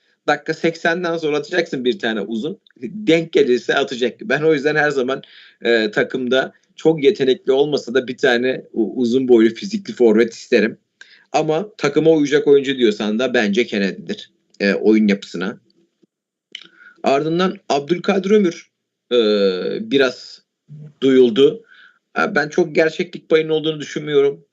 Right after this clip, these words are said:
E, Abdülkadir Ömür, e, Hulsi'de bile oynamıyor. Yani oynayamıyor yani. E,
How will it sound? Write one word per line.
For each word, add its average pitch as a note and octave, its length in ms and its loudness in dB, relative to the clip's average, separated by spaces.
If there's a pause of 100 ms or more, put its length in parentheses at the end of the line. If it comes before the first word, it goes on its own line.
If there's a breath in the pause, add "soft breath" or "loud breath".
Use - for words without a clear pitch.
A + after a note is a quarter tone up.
(120)
E, - 80 -6 (200)
Abdülkadir D3+ 720 -4
Ömür, D#3 320 -2 (540 soft breath)
e, G#2+ 360 4 (640)
Hulsi'de E3 600 2
bile C3+ 120 4
oynamıyor. G#2 500 -2 (600)
Yani E2+ 100 -4
oynayamıyor E3 520 2
yani. F2 400 -8 (400)
E, F2 440 0